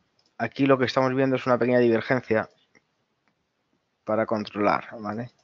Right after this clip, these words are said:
Hemos visto que hemo-, que hemos superado este, este último máximo que se creó en, bueno, a principios de, de diciembre. En la tendencia bajista vam-,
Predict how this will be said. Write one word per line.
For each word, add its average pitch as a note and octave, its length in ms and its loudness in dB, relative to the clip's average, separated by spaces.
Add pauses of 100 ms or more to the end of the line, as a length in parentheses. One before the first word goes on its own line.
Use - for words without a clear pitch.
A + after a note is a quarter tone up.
(320)
Hemos B2 160 2
visto C3 320 4
que B2+ 60 6
hemo-, B2+ 240 6
que - 100 -2
hemos B2 120 2
superado B2 580 6 (260)
este, B2+ 360 -2 (2250)
este B2+ 240 0
último B2+ 260 4
máximo B2 500 4 (500)
que A#2 120 2
se A2 160 2
creó A#2 460 8
en, A2+ 440 4 (3000)
bueno, A2+ 220 -8
a D#2+ 140 -6
principios A2 360 -2
de, A2+ 400 6
de A2 80 6
diciembre. B2 480 6 (840)
En A2 200 -2
la A2 160 8
tendencia B2+ 380 4
bajista C#3 600 2 (560)
vam-, A#2+ 300 4